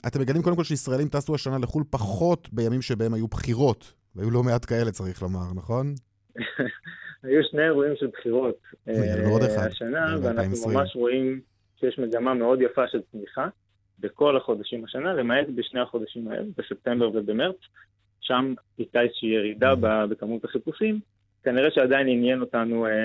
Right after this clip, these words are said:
Speaker 2: לבחור בבחירות, זה
Speaker 1: יפה,
Speaker 2: מאוד מעניין מה
Speaker 1: חשוב.
Speaker 2: יקרה במרץ השנה.
Speaker 1: טוב, אתה יודע, זה באמת חשוב. ומותגי התיירות שאנחנו בעיקר עובדים איתם, בוקינג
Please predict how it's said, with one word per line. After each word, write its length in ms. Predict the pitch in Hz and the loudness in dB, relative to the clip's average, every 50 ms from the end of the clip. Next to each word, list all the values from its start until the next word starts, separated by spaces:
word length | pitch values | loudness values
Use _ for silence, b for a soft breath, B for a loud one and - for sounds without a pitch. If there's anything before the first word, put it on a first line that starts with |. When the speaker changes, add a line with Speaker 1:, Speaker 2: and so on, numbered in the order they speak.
| 113 110 | 2 2
Speaker 2:
לבחור 400 | 110 110 110 - - 117 120 127 | 2 0 -2 -2 2 2 2 2
בבחירות, 400 | 123 - - 147 165 196 196 - | 2 0 -2 0 0 0 0 0
זה 80 | - 101 | 0 0
Speaker 1:
יפה, 100 | 95 95 113 | 2 2 2
Speaker 2:
מאוד 140 | 113 120 135 135 | 4 4 4 4
מעניין 240 | 123 110 110 117 117 120 | 4 4 2 2 2 4
מה 60 | 117 117 | 4 4
Speaker 1:
חשוב. 100 | 120 180 | 4 4
Speaker 2:
יקרה 120 | 139 113 | 2 0
במרץ 340 | 110 113 113 110 113 110 - | -2 0 0 2 2 2 0
השנה. 200 | 113 110 - 110 | 0 -4 -2 0
Speaker 1:
טוב, 180 | 110 139 160 - - | 2 2 2 2 -2
אתה 100 | - - | -6 -6
יודע, 200 | 92 87 113 123 | -2 0 0 0
זה 120 | 110 92 92 | -2 -2 -4
באמת 200 | 92 95 104 - | -6 -6 -6 -6
חשוב. 360 | - 101 - - 92 90 90 | -6 -10 -6 -6 -8 -6 -2
ומותגי 320 | 101 110 107 120 117 127 | -2 -2 0 0 2 2
התיירות 360 | 143 135 - 135 127 120 139 131 | 2 2 2 0 0 2 0 0
שאנחנו 280 | 139 127 120 - 135 | 0 -2 -2 -2 0
בעיקר 200 | 110 117 - - | -2 0 0 0
עובדים 320 | 120 117 113 117 143 160 160 | -2 -2 -2 -2 0 0 0
איתם, 280 | 151 - 160 156 160 160 - | 0 0 0 0 0 -2 -2
בוקינג 600 | 107 98 131 147 143 - 147 143 139 139 127 | -2 0 0 0 0 0 -2 0 0 0 -2